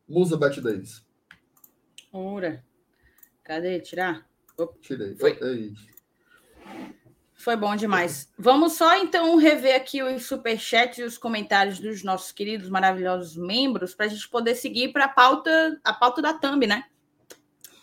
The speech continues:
Speaker 2: Pra gente poder falar dos emprestados e também das, dos setores, da, das posições que merecem uma maior atenção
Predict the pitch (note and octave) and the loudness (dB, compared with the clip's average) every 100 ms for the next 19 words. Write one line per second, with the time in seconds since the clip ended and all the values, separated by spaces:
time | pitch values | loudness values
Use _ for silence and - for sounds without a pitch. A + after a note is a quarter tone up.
0 | _ F#3+ F#3 F#3+ - G3+ G3+ - G#3 G3 | _ -10 -8 -12 -8 -4 -4 0 2 6
1 | F#3+ G#3+ A3 B3 D#4 C4+ B3 A#3 A3+ A3+ | 6 6 4 0 0 0 -4 0 0 0
2 | A3+ A#3+ C4 B3 A#3+ B3 G#3+ A3+ A3+ G#3+ | 4 4 4 -6 -8 -8 -8 0 2 2
3 | G3+ - - _ G3 A3+ - G#3 - G3 | 0 -6 -20 _ -10 -10 -6 -8 -4 -4
4 | G3+ G3 G3 G3 F#3+ A#3 F3+ - F3+ - | -4 -2 0 0 -2 -6 -6 -6 -12 -8
5 | F3+ F3+ F#3+ F3+ F3+ F3+ D#3+ - _ _ | -10 -10 -8 -6 -4 -6 -10 -14 _ _
6 | _ _ - F3 F3+ F3 F3 F3 F3 F3 | _ _ -10 -6 -2 0 0 0 0 0
7 | F3 F#3 F3+ - F3 F3+ | 0 -4 -8 -8 -8 -8